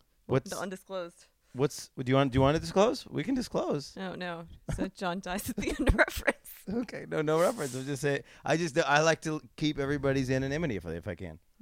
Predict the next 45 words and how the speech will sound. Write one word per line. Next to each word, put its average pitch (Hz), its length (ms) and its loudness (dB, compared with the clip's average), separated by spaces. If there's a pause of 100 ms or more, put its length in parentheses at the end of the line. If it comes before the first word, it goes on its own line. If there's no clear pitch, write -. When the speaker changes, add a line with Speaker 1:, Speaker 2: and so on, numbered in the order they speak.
(100)
Speaker 2:
Yeah, 190 120 -8
well, 143 160 -8
it's - 140 -14
not 185 100 -4
like 185 120 -2
I'll 165 60 -6
be 156 160 -8
here - 160 -4
for - 120 -8
much - 160 -6
longer - 220 -8
anyway. - 340 -10 (120)
Speaker 1:
Oh, 143 260 2
so 120 160 -6
then 123 200 2
we're 120 140 6
exactly 135 580 2
at, 123 260 0
uh, 107 360 -2
sixteen. 139 1000 -2 (340)
Okay, 80 140 -8 (360)
so, 135 420 4
uh, 131 400 6
what's 160 200 2
going 220 160 6
on? 156 160 6
Why 139 200 8
are 180 80 4
you, 165 640 2
why 139 160 6
are 151 40 6
you 160 120 4
in 165 100 2
upstate 156 220 0
New 147 80 -4
York? 135 240 2
Why 123 160 8
are - 20 4
you 123 100 2
not 120 160 0
gonna 127 100 -2
be 123 80 0
upstate 123 240 -4
New 123 80 -2
York? 120 320 0